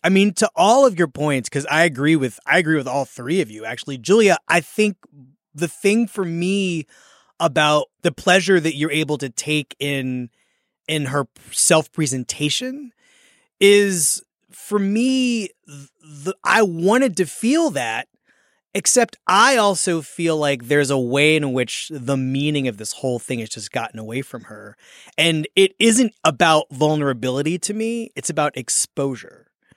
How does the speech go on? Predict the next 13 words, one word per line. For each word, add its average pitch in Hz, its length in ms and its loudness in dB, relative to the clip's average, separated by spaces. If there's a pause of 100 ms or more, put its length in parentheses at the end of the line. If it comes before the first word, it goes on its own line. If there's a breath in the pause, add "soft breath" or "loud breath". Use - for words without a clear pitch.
(300)
right? 151 340 4
I 160 160 4
feel 185 280 2
like 160 240 2
this 160 180 0
is 180 100 -6
a 180 60 0
person 151 540 -2
who 151 160 -6
has 127 300 -4
exposed 208 800 0
herself, 104 580 -16
and 143 320 -4